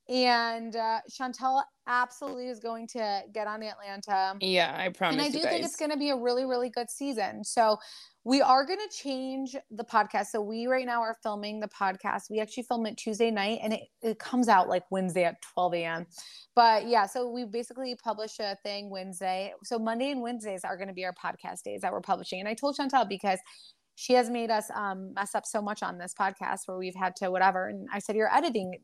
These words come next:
Speaker 1: this podcast." And she was like, <gasps> "I don't have a charger." And I'm like,
Speaker 2: <laughs>
Speaker 1: Oh
Speaker 2: I
Speaker 1: my
Speaker 2: really will. If you, if
Speaker 1: God.
Speaker 2: I wake up tomorrow morning and I'll go into work and I'll do it.
Speaker 1: Uh-huh. Well, anything else you wanna add, Chantel?
Speaker 2: Um,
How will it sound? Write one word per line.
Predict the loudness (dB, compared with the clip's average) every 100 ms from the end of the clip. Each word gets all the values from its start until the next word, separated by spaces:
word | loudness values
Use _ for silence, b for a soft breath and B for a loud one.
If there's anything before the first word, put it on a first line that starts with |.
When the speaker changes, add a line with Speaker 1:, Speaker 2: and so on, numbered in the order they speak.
| _
Speaker 1:
this | -6 0
podcast." | 0 0 -4 -8 -8
And | -8 -8
she | -6
was | -4
like, | -2 -2
<gasps> | 0 0 0 -6 -16 -6
"I | 0
don't | 2 2
have | 0 -2
a |
charger." | -4 -2 0 0 2 4 6 6 8 8 8 6
And | 6 4
I'm | 4
like, | 4 2 2 -2
Speaker 2:
<laughs> | 0
Speaker 1:
Oh | 0 2 2 2 6
Speaker 2:
I | 8
Speaker 1:
my | 8
Speaker 2:
really | 8 6 6
will. | 6 10 10
If | 8
you, | 6 2 4
if | 4
Speaker 1:
God. | 4 0 4
Speaker 2:
I | 4
wake | 6 4
up | 2
tomorrow | 0 -2
morning | 0 0 0 -2
and | -2
I'll | -2 0
go | 0
into | 0 0
work | 2 2 0
and |
I'll | -6 -2
do | 2
it. | 4 4 0 _ _
Speaker 1:
Uh-huh. | -6 -4 -2 -2 -4 -10
Well, | -10 0 6 6 6 2
anything | 4 4 4 6
else | 6 4 2
you | 4
wanna | 4 4
add, | 0 -2 -4
Chantel? | -6 -2 0 2 -2 -6 _ _ _ _ _ _ _ _
Speaker 2:
Um, | -6 -4